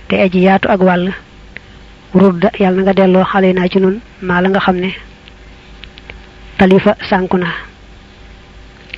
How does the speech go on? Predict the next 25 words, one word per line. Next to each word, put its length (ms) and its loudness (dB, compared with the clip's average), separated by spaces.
Bi 80 2
hurmati 460 2
salafi 560 -2
ci 80 -2
ormay 420 0
dawal 260 2
ba 120 -2
muy 140 0
gaaye 360 2
jiitu 340 0
wa 80 2
saalihil 540 2
xalafi 460 0
ak 120 0
way 180 4
baax 280 -2
yi 120 -4
way 100 4
wuutu 280 4
ña." 140 -4
As 180 0
salaf 280 0
mooy 220 2
ña 120 2
jiitu, 320 0